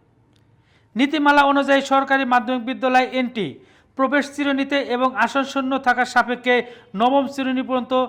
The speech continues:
সব শ্রেণীতে শিক্ষার্থী ভর্তি করা যাবে। জাতীয় শিক্ষানীতি দুই হাজার দশ অনুযায়ী ছয় বছরের বেশি বয়সী শিক্ষার্থীদের ভর্তি নিশ্চিত করতে হবে। তবে কাঙ্ক্ষিত শিক্ষাবর্ষের পয়লা জানুয়ারি শিক্ষার্থীর সর্বনিম্ন বয়স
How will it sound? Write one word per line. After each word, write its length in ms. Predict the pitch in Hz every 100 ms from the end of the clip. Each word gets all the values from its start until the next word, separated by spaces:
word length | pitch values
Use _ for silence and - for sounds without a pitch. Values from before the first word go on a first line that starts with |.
| - - - - _ _ -
সব 200 | 254 262
শ্রেণীতে 460 | - 285 277 247 202
শিক্ষার্থী 480 | 269 262 254 254
ভর্তি 280 | 208 226 240
করা 200 | 214 190
যাবে। 220 | 165 131 120 _ _ _ _ _ _ 156
জাতীয় 400 | 240 247 294 277
শিক্ষানীতি 560 | 277 277 285 277 277
দুই 160 | 233 262
হাজার 300 | 247 254 233
দশ 260 | 262 247 -
অনুযায়ী 500 | 247 247 247 240 233 - -
ছয় 240 | - 254
বছরের 400 | 262 262 269 262
বেশি 300 | 214 254 254
বয়সী 340 | 240 247 226 240
শিক্ষার্থীদের 680 | 247 240 240 233 214 240 240 240 - _
ভর্তি 300 | 190 220 262
নিশ্চিত 340 | 233 240 233 226
করতে 260 | 220 - 185
হবে। 240 | 139 117 - _ _ _ _ _
তবে 220 | 262 294
কাঙ্ক্ষিত 440 | 285 269 269 294 302
শিক্ষাবর্ষের 720 | 294 285 277 269 269 277 277 - _ _
পয়লা 280 | 254 262 269
জানুয়ারি 480 | 269 262 262 254 247
শিক্ষার্থীর 560 | 254 254 240 233 254
সর্বনিম্ন 580 | 208 - 247 254 240 240
বয়স 360 | 226 233 226